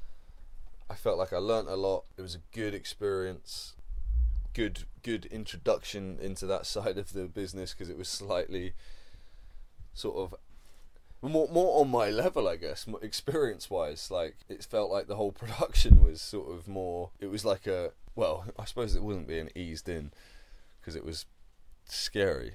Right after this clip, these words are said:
not knowing what was going on sometimes. But, um, on the whole, it was a really good experience, and I can't wait to see what comes out of it. And hopefully this will lead to more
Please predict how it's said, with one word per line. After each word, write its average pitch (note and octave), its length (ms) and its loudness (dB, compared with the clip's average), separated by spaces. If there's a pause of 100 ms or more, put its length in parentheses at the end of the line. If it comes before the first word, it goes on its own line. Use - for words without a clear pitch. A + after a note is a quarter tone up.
not - 220 -6
knowing D2+ 280 -4
what D#2 100 -4
was - 100 -10
going D2+ 240 -4
on D#2+ 140 -6
sometimes. C#2+ 580 -10 (100)
But, E2+ 220 -2
um, E2 380 -4 (260)
on C3+ 140 2
the A#2+ 80 6
whole, G#2 240 6
it E2+ 60 -4
was F2 120 -8
a F#2 60 -6
really G2+ 220 -2
good F#2+ 140 -2
experience, D#2+ 800 -6
and D#2 380 -10
I E2 40 -6
can't - 280 -4
wait F2+ 200 -4
to - 60 -6
see E2 320 -6 (300)
what G#2 160 -4
comes G2 220 -4
out F#2+ 180 6
of D#2 120 -2
it. F2 180 -6
And F2+ 260 -8 (540)
hopefully F#2+ 640 0
this - 200 -6
will F#2+ 100 -6
lead F#2+ 160 -6
to G2 100 -10
more G2 460 -4